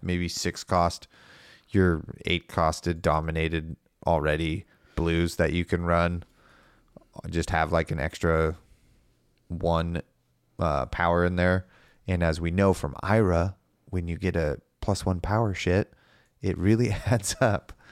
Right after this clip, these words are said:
So, uh, I, it, it's great. I, I, she's the hero I think I'm most excited about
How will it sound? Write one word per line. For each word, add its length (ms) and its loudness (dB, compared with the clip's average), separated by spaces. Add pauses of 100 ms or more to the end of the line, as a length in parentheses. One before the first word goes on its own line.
(340)
So, 420 2 (400)
uh, 500 2 (600)
I, 100 0 (300)
it, 360 -2
it's 260 -6
great. 360 2
I, 160 2 (220)
I, 280 0 (160)
she's 400 2 (560)
the 100 6
hero 420 6
I 120 4
think 260 -4
I'm 220 2
most 260 2
excited 420 0
about 400 2